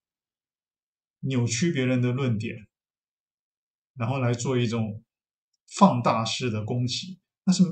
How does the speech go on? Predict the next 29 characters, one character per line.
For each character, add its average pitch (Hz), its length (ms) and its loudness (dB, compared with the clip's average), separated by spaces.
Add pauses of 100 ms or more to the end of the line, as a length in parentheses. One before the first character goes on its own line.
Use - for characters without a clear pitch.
(140)
完 147 120 4
全 151 200 2
没 131 80 0
有 117 100 0
意 127 140 -2
义 117 80 2
的， 110 80 -2
那 160 100 -2
不 - 100 -4
叫 131 160 2
讨 110 200 -4
论。 110 340 -6 (600)
所 160 160 -2
以 - 20 2
我 151 120 6
请 123 220 2
各 143 140 0
位 127 140 2
朋 123 200 -2
友 110 220 -2
多 131 160 -4
多 131 140 -2
注 127 200 -2
意 110 140 -2
这 110 80 -2
一 113 140 -2
点， 104 200 -10 (540)
因 170 160 -4
为 139 320 -2